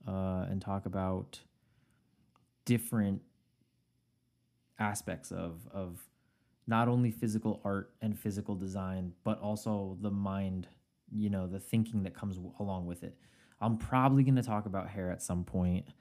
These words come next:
I really fucking don't want to, but it's just what I talk about easiest. Um, so at some point, we're probably gonna talk about some hair. Uh, if anyone out there is,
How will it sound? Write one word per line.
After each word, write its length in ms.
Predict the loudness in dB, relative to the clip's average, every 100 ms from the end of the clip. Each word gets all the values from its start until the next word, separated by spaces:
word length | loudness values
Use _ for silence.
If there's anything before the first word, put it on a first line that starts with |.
| _ -8
I 80 | 0
really 420 | 4 6 8 6
fucking 380 | 4 -2 -4 -6
don't 220 | -6 -6
want 280 | -6 -6 -6
to, 320 | -4 -2 -2 -4 -14 _ _
but 380 | 6 6 6 0 _ _ _ _ _ _ _ _ _ _ _ _ _ _
it's 220 | 0 0
just 280 | 2 0 0
what 140 | -2 -4
I 80 |
talk 320 | -2 -6 -6 -6
about 300 | -6 -6 -10 _ _ _ -10 -10 -10 -20 -20 _ _
easiest. 580 | -4 -2 -4 -10 -14 -14 -18 _ -4
Um, 500 | 0 0 0 -2 -6 _ _ _ _ _ _ _ _ -20 -20 _ -2
so 180 | 0
at 180 | 2 0
some 200 | 0 0
point, 260 | 0 0 0
we're 80 | -2
probably 400 | 0 0 2 2
gonna 160 | 0 -2
talk 220 | -4 -6
about 180 | -6 -6
some 160 | -8
hair. 460 | -8 -6 -6 -8 -10 -4
Uh, 240 | -2 -2
if 140 | -2 0
anyone 260 | 2 4
out 180 | 2 2
there 200 | 0 -2 0
is, 320 | -2 -2